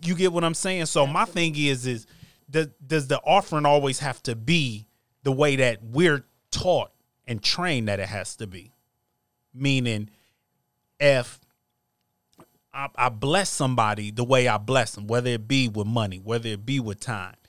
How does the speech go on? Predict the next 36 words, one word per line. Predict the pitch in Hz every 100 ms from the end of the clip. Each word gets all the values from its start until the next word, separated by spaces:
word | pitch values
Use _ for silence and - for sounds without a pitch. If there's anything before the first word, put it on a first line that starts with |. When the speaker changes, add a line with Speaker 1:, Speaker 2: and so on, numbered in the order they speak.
| _ _ _ _
Speaker 1:
is | 156 143
that | 147 139
okay | 127 120 160 139 127 - _ _
when | 127
somebody | - 147 135 123 113
comes | - 156 139 131
to | -
you | 135 127
and | 117
be | 117
like, | 117 101 98 - _ _ _ _ _ _ _ _ _ _ _ -
uh, | 135 123 117
like, | 120 113 -
treat | - 190 165
you | 147
like | 123 110
a |
number | 113 123 120 117
in | 110
the | 104
book, | 117 147 131 - _ _ _ _ _ _ _ -
and | 135
then | 127 117
say, | - 123
"Well, | 113 113
you're | 147
not | 220 131
giving | 123 127 120
this | 135 135
to | -
the | 104
church," | - - 160 - -
and | 117 110
then |
you | 113 143
say, | - 107 95